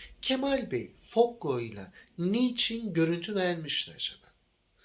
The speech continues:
En baba espri YouTube kanalında Hadi Bakalıma konuk olan Savcı Sayan'dan geldi. Erdoğan Tog'la görüntü verince Kemal Bey de Fog'la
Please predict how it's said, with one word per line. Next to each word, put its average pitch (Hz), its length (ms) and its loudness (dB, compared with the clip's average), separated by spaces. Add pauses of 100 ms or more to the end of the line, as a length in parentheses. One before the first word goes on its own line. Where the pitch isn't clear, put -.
(420)
En 214 360 4
baba 107 380 -10
espri 180 680 4 (200)
YouTube 185 520 -4
kanalında 113 800 -6 (120)
Hadi 190 340 -4
Bakalıma 143 680 -4
konuk 147 340 -2
olan 139 280 -2
Savcı 151 500 4
Sayan'dan 101 560 -4
geldi. - 360 -20 (1200)
Erdoğan 233 680 2 (220)
Tog'la 202 600 0
görüntü 180 440 -2
verince 156 540 2 (200)
Kemal 220 480 0
Bey 120 260 -2
de 185 320 2
Fog'la 196 800 4